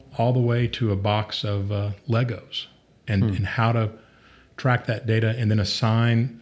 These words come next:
Speaker 1: a, a carbon intensity, if you will, to a box of Legos. And so,
Speaker 2: Hmm.
Speaker 1: again, the, the thought is it brings more value. You know, we talked about early on that everything is interconnected right now, and it,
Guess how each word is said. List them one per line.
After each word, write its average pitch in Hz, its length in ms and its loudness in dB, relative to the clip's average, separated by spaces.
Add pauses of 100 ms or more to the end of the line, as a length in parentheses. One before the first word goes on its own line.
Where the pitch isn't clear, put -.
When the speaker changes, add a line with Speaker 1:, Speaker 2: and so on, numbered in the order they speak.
Speaker 1:
a, - 340 -12
a - 20 -6
carbon 113 420 0
intensity, 104 480 2
if - 160 -6
you 95 80 -2
will, 98 260 0
to 98 200 -4
a - 20 -2
box 92 340 -6
of 98 80 -8
Legos. 98 560 -8
And 104 120 -4
so, 110 300 4
Speaker 2:
Hmm. - 80 -8 (680)
Speaker 1:
again, 139 480 6
the, 160 340 -2
the - 80 -4
thought 127 220 4
is 127 180 6
it 123 200 0
brings 123 420 4
more 107 200 4
value. 110 440 0
You 104 140 2
know, 113 80 6
we 110 100 4
talked 117 360 0
about 107 320 0 (360)
early 123 240 6
on 117 380 6 (1120)
that 101 240 -8
everything 127 460 4
is 98 180 0 (100)
interconnected 101 800 -2
right 92 220 -10
now, 95 380 -10 (200)
and 101 240 -10 (100)
it, 120 100 -14